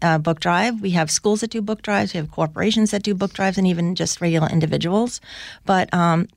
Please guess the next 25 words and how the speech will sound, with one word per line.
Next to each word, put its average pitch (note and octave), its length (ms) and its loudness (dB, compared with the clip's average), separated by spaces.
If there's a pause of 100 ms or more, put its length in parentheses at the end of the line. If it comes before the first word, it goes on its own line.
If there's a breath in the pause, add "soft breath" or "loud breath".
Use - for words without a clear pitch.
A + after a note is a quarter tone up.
then F#3+ 180 2
there F#3+ 120 4
are F3+ 40 0
people F#3 380 -4
such F#3+ 240 -4
as F3+ 100 -6
yourself. A3 320 -2
They F#3+ 80 0
have E3 220 2
books G3 240 -4
and F#3+ 80 -2
they E3+ 80 0
don't F3 140 0
know F3+ 60 0
what E3+ 140 -2
to - 80 -8
do, G3 180 0
so - 120 -10
they F3+ 140 0
bring E3+ 200 0
them E3 140 0
to F3 160 -4
our D#3+ 100 2
warehouse. E3 640 0 (420 loud breath)
Um, E3+ 400 6